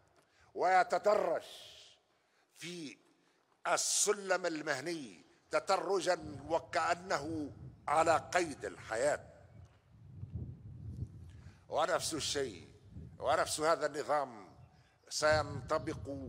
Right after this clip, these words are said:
إن شاء الله، ووقاكم إن شاء ربنا في هذا اليوم الذي أنزل فيه القرآن من كل شر، حتى الذي أصيب وأقعده المرض أو أقعدته الإصابة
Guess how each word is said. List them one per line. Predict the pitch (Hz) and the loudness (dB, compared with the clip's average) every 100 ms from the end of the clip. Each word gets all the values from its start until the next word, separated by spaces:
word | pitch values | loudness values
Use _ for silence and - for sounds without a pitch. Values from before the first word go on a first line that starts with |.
| - - - - - | -12 -16 -18 -12 -4
إن | 139 107 | -4 -2
شاء | - 160 151 | 2 2 2
الله، | 143 151 147 113 - - - - - | 0 2 2 0 -4 -8 -10 -10 -2
ووقاكم | 135 143 156 - 151 143 139 | 2 4 2 2 0 0 0
إن | 147 143 | -8 -8
شاء | 120 143 139 | -4 -2 0
ربنا | 131 147 101 156 151 107 - - - - - - | 0 -2 -2 -4 -4 -4 -12 -16 -14 -12 -12 -10
في | 139 151 127 | -8 -4 4
هذا | 160 147 151 | 4 4 0
اليوم | 131 160 165 120 113 - - - - - | 0 0 0 -4 -10 -16 -16 -16 -14 -2
الذي | 143 156 131 156 | 0 0 -4 -4
أنزل | 165 165 147 156 147 | -4 -2 0 0 0
فيه | - 156 147 | -2 -4 -4
القرآن | 147 - 151 139 151 143 127 - - - - | -4 -4 -4 2 2 2 0 -8 -10 -10 -10
من | - 165 151 127 - | -6 -6 -6 -8 -4
كل | 170 165 143 | -4 -2 -2
شر، | - 175 - - - - - - - | 2 4 2 -4 -6 -4 0 0 -2
حتى | - 175 - 185 | 2 2 4 0
الذي | 175 156 180 - | 2 0 0 2
أصيب | 165 - - - - - - - | 2 2 0 -2 -4 -6 -6 0
وأقعده | 170 170 120 156 180 185 165 165 | 2 2 0 0 2 2 0 0
المرض | 170 160 143 175 175 147 - - | -2 -4 -2 0 2 0 -4 -4
أو | 147 156 160 | 0 2 2
أقعدته | 160 - 156 160 156 - 165 | 0 -2 -2 0 0 -2 -2
الإصابة | 175 180 - 175 165 127 | -2 -2 0 2 2 2